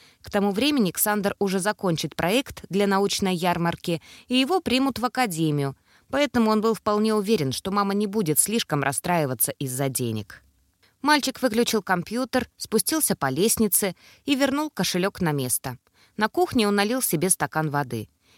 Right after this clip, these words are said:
Пить не хотелось, но если кто-то услышит, что Ксандр ходит по дому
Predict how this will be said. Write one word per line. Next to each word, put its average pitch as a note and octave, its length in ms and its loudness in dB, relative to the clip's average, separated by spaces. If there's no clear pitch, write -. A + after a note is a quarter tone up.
Пить A#3+ 240 2
не A3+ 100 4
хотелось, A3+ 560 0
но F3+ 80 0
если F3+ 260 0
кто-то F3 340 -2
услышит, F3+ 460 -2
что - 180 -4
Ксандр D#3 440 -2
ходит D3 400 -2
по F3 120 0
дому D3+ 360 0